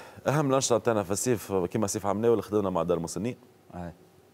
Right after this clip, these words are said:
Speaker 1: عملنا هكا شوية جو معهم غاديكا، ف-، في نفس، في البلاصة غاديكا.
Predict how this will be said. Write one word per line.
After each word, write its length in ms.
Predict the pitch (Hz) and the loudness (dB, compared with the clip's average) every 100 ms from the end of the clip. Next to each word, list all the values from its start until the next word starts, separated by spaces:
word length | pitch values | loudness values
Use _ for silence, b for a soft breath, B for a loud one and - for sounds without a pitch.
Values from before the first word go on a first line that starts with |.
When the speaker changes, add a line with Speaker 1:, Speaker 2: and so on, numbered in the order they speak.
| - | -16
Speaker 1:
عملنا 440 | - 82 78 73 | -4 -4 -2 -2
هكا 300 | 78 73 71 | -2 -4 -8
شوية 220 | 71 76 73 | -4 -2 0
جو 240 | 78 73 | 0 0
معهم 300 | 71 76 67 | 0 -2 -2
غاديكا، 420 | 67 78 78 65 | -4 -4 -4 -8
ف-، 160 | 67 - | -10 -6
في 240 | - - | -6 0
نفس، 220 | 101 - | 0 2
في 120 | 85 95 | 2 2
البلاصة 380 | 87 95 80 | 4 2 2
غاديكا. 420 | 71 73 117 123 | -2 0 0 -2